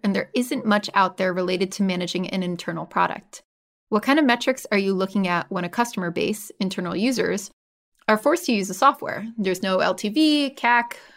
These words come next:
revenue models, or any of the normal user metrics in B two C or B two B." Fantastic question. I don't know if a lot of people know this, but I got my start doing a lot of internal products. When I was at OpenSky,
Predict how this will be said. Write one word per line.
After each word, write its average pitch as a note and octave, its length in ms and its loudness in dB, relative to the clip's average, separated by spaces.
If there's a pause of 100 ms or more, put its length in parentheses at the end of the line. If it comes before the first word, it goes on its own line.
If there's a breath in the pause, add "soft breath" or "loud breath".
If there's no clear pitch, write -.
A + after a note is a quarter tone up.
revenue G#3+ 320 2
models, G#3 520 4 (360)
or G3+ 140 0
any E4+ 180 0
of F4+ 80 -4
the C#4 60 0
normal A3 320 4
user F#3 260 -2
metrics - 500 -6 (120)
in G3 120 -2
B F3+ 120 0
two F3+ 80 0
C F3 200 -2
or E3+ 80 0
B D#3+ 140 -4
two - 60 -8
B." - 260 -4 (500)
Fantastic B3 440 2
question. - 360 -2 (360)
I A#3 100 4
don't D#4+ 120 6
know B3+ 100 6
if B3+ 80 2
a G3+ 40 4
lot F#3+ 140 2
of - 60 -6
people - 180 -6
know F#3+ 140 0
this, F#3 180 -2
but G3 220 -2
I G#3+ 140 2
got G#3+ 420 0
my G#3 120 0
start G3 560 0 (160)
doing G#3 400 2
a F3+ 120 -4
lot E3+ 180 0
of F3+ 80 -4
internal F3 400 -6
products. - 640 -6
When G3 180 -4
I F#3 140 -4
was F#3+ 160 -2
at - 140 -2
OpenSky, G3 680 -2